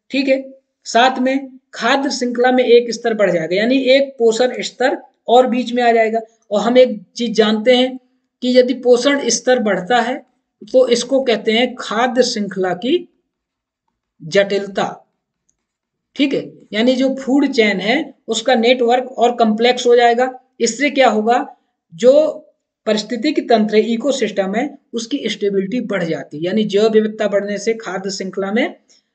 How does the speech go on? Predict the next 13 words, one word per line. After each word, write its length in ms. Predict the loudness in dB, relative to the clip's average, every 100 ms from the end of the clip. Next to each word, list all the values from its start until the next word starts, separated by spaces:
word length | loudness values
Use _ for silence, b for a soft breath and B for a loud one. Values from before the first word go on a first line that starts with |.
| 0
जो 380 | 6 6 6 -2
network 560 | -4 -2 0 4 2 2
बढ़ता 340 | -4 -4 -4
है, 220 | -2 -4
पोषण 420 | -2 -6 -2 -2
स्तर 260 | -2 -2 -4
जो 140 | -2
बढ़ता 340 | -4 -4 -6 -4
है, 160 | -4 -4
उससे 420 | -8 -4 0 2 0 -10 _ _ _
पारिस्थितिक 520 | -4 -4 -6 -8 -8 -4
तंत्र 280 | -6 -4
का 180 | -2 -2